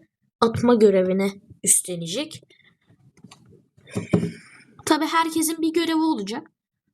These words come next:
Bu görevleri başkan yardımcılarının yapması yeterli oluyor. Ol-, olacaktır yani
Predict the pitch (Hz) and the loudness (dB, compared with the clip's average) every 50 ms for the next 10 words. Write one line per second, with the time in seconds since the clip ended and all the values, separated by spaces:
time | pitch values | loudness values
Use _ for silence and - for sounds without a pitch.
0 | _ - 302 277 330 330 330 330 320 320 320 320 311 320 330 349 - - _ _ | _ -2 0 0 0 0 0 0 0 0 -2 -2 -2 -2 -4 -6 -8 -16 _ _
1 | _ _ _ _ _ _ - - 277 - - - 302 294 285 277 269 262 269 269 | _ _ _ _ _ _ -4 -2 0 2 4 4 4 4 4 4 2 2 0 -2
2 | 247 269 254 269 262 262 269 269 262 269 285 285 - - 247 226 226 - 285 240 | 0 0 2 2 0 0 0 -2 0 0 -2 -2 -2 0 0 2 2 0 -2 -6
3 | 214 214 - 226 220 214 233 254 254 233 190 170 165 170 202 233 - _ _ _ | -8 -8 -8 -6 -6 -4 -4 -4 -4 -4 -6 -6 -8 -10 -10 -14 -16 _ _ _
4 | _ _ - - - - 226 240 254 240 - - - 233 233 233 233 285 277 277 | _ _ -18 -12 -4 0 2 2 2 2 -2 -4 -4 -4 -2 0 0 0 0 0
5 | - - 196 175 175 170 170 170 170 175 185 | -4 -8 -8 -6 -6 -6 -8 -8 -8 -10 -10